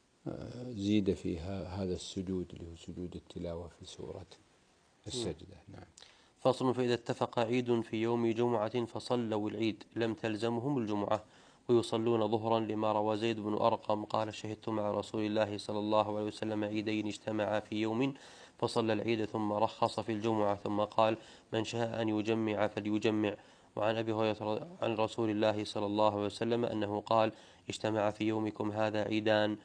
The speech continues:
Speaker 2: فمن شاء أجزأه من الجمعة، وإنا مجمعون إن شاء الله." رواهما أبو داود.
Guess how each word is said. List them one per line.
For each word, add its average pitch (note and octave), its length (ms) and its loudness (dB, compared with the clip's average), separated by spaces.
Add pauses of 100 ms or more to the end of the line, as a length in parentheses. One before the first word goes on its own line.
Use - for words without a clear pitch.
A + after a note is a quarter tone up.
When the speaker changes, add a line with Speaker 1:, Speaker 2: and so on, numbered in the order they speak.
(200)
Speaker 2:
فمن G#2 220 -2
شاء G#2+ 400 -2
أجزأه G#2+ 400 -2
من G#2+ 140 0
الجمعة، G#2+ 480 2 (200)
وإنا A2+ 420 2
مجمعون G#2 680 0
إن G#2+ 180 -2
شاء G#2+ 280 0
الله." G#2 340 6 (400)
رواهما G#2 480 4
أبو G#2 160 2
داود. G2+ 400 2